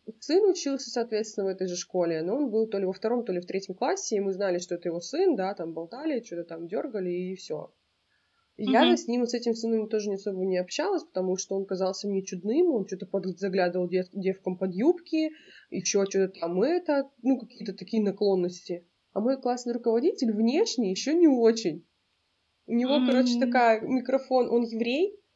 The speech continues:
Speaker 1: у него такая шапочка из волос, как у ми-, как микрофон, такие маленькие кудри. У него подбородок в форме попы, он такой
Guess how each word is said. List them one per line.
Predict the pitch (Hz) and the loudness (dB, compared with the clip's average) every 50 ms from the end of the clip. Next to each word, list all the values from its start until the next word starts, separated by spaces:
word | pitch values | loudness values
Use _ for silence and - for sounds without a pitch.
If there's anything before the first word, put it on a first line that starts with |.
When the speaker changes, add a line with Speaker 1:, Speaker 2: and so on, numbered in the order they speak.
| _ _ _ _ _ - | _ _ _ _ _ -2
Speaker 1:
у | |
него | 226 226 226 220 | 0 2 2 2
такая | 226 226 233 233 220 202 208 | 0 -2 -2 0 0 0 0
шапочка | - - 247 320 - - 381 - - - 320 294 285 277 262 254 247 | 0 0 0 0 0 -4 -6 -8 -4 0 2 4 4 4 4 2 2
из | 254 247 226 233 | 0 -2 0 0
волос, | 247 247 247 240 233 240 240 | 0 2 4 4 4 4 2
как | - 226 220 220 | 0 -2 -2 -2
у | 240 | -2
ми-, | 233 226 208 | -2 -2 -2
как | - 226 - | -4 -6 -4
микрофон, | - 233 233 - 233 226 - - 254 214 208 208 | -4 -2 -2 -2 -4 -4 0 2 2 2 2 0
такие | - 226 220 - 190 196 | -6 -10 -8 -6 -4 0
маленькие | 208 202 190 202 196 196 - 208 196 | 0 2 2 0 -2 -2 -6 -10 -10
кудри. | _ - 202 196 185 180 185 190 190 - _ _ _ _ _ _ _ _ _ - | _ -8 -8 -6 -4 -4 -4 -4 -4 -6 _ _ _ _ _ _ _ _ _ -4
У | 220 | -2
него | 220 214 202 214 220 | -2 0 2 0 0
подбородок | 220 - 196 180 175 180 - 240 320 320 349 - - | 0 -2 -4 -2 -2 0 0 0 2 2 0 -2 -2
в | - | -2
форме | - 302 294 277 269 262 | 0 0 2 2 2 0
попы, | 262 - 233 233 240 240 - - 233 220 214 | 0 0 0 0 0 0 -2 -2 -2 0 0
он | 202 190 - 190 190 185 180 185 180 175 175 175 180 | -2 -2 -2 -2 0 0 0 0 -2 -2 -4 -4 -8
такой | 180 - - - 180 175 | -12 -12 -8 -4 -4 -4